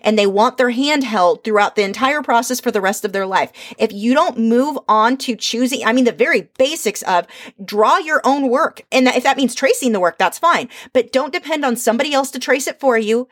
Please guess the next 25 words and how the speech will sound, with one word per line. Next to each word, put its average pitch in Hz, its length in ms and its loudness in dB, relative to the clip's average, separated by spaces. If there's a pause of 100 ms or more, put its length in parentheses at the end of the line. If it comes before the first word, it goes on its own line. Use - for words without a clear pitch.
(120)
You're 226 200 2
not 254 240 2
going 269 240 2
to 262 80 2
learn 254 300 2
and 233 80 2
improve 233 260 0
your 220 140 0
drawing 202 260 2
skills 180 280 0
if 170 100 -4
you're 196 100 -4
doing 214 260 0
that. 175 220 0
You 170 140 -12
want 160 280 -2
to 214 100 -6
learn 196 280 -2
to 214 80 -8
trace 240 420 -2
your 214 160 -2
own 190 140 -4
reference 185 380 -4
photos. 143 420 -2 (480)
And 233 540 2